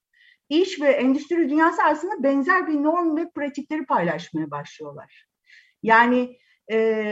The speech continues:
ekonomik rasyonelitenin bilim üzerinde belirli-, belirleyici bir rol oynadığını da unutmamamız gerekiyor. Burada, e, o da her zaman arka planda çalışan bir ilke.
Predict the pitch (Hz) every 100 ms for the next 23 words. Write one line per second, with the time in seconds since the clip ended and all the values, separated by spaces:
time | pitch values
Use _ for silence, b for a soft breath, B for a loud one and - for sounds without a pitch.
0 | 202 - 247 240 294 302 320 269 254 262
1 | 285 285 285 269 262 233 214 247 269 220
2 | 233 233 226 233 240 240 247 202 _ 190
3 | 226 233 233 233 285 240 226 226 220 226
4 | 214 285 254 214 226 233 196 180 170 170
5 | 147 156 151 - 160 147 180 190 190 180
6 | 170 175 175 202 214 226 269 190 180 226
7 | 269 208 202 240 202 165 180 254 - 214
8 | 190 208 233 247 185 185 180 180 220